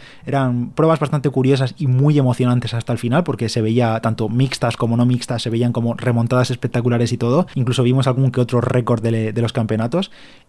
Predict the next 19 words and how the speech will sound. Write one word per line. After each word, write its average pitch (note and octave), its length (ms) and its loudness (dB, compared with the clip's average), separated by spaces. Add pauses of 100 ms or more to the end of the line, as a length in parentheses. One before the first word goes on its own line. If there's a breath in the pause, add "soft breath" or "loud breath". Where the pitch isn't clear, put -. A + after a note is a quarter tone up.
(160)
Eh, C3 360 2
y C3 80 -2
bueno, A2+ 160 -2
como A2 160 -6
digo, B2+ 300 0 (380)
un E3 100 2
ambiente C#3+ 340 2
brutal, D3 560 0 (300)
las A2+ 180 -4
gradas B2+ 500 2
repletas B2+ 720 0
de A2 80 -2
gente, C3 260 0
treinta A#2+ 460 0
y A#2 60 -4
dos A2+ 200 -4
mil C3 160 2
personas B2 500 0
así A#2+ 300 0